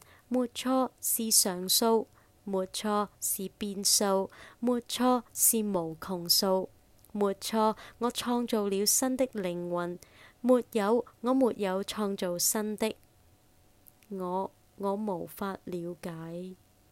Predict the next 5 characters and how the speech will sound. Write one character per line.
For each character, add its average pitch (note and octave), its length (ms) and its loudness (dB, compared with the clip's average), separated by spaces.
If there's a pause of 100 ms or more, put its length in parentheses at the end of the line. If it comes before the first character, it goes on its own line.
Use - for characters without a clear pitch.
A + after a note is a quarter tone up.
(1600)
神， F#3+ 460 2 (220)
我 G#3+ 160 -4
知 D4+ 300 0
道， G#3 360 -2 (760)
我， G3+ 480 -4